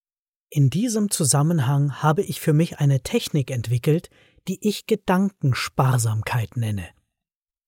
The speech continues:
Wenn ich merke, dass ich beginne, mich emotional in eine Sache hineinzusteigern, unterbreche ich meine Gedanken und überlege mir Folgendes. Angenommen,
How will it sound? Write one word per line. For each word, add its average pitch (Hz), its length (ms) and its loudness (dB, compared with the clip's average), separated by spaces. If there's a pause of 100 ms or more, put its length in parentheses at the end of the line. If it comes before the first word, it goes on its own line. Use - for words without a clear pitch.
(580)
Wenn 143 360 2
ich - 220 -6
merke, 147 560 2
dass - 240 0
ich - 180 -8
beginne, 190 600 0
mich 135 280 -2
emotional 170 800 2
in 147 180 -4
eine 147 240 4
Sache 165 260 0
hineinzusteigern, 135 1160 0 (580)
unterbreche 151 720 2
ich - 200 -6
meine 127 260 0
Gedanken 175 600 -2 (320)
und 226 180 0
überlege 143 560 4
mir 175 160 4
Folgendes. 113 720 2 (800)
Angenommen, 202 760 0